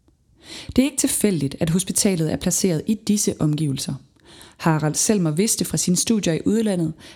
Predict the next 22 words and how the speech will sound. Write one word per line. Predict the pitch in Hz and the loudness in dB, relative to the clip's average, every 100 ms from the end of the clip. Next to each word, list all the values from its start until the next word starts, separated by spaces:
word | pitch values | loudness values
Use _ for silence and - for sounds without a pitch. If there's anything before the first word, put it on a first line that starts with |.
| - | 0
at | 262 269 | 0 2
bygningernes | 247 247 208 185 180 185 | -2 0 0 2 0 0
placering, | 190 185 214 190 156 151 - _ 202 | -2 0 2 2 0 -2 -8 _ 0
udformning | 220 220 190 170 160 - | 0 0 0 0 -2 -2
og | 170 - | 0 2
indretning | 170 190 185 175 165 - - - - | 2 0 -2 -2 -2 -4 -20 -8 0
var | 208 | 2
vigtige | 196 220 220 202 | 2 0 0 0
elementer | 175 180 185 196 165 - - | 2 2 2 0 -2 -4 -2
i | |
forhold | 240 185 185 185 | -2 0 0 0
til | 180 - | -2 -6
pleje | - 156 156 170 196 - | -2 0 2 0 -2 -4
og | 185 | -4
helbredelse | 160 180 180 170 151 - 156 - 170 | 0 0 0 0 0 -2 -6 -6 -8
af | |
patienterne. | - 156 - - - 135 139 _ - - _ _ _ _ _ - - | -4 -4 -2 -2 -4 -6 -6 _ -20 -20 _ _ _ _ _ -20 -8
Han | - 214 | 0 0
kaldte | - 190 180 | 2 0 0
stedet | - 202 156 - _ _ _ _ _ - | 0 0 0 -6 _ _ _ _ _ 0
den | 175 165 | 2 2
nørrejyske | 165 180 220 226 220 - 160 | 2 2 0 0 0 0 -2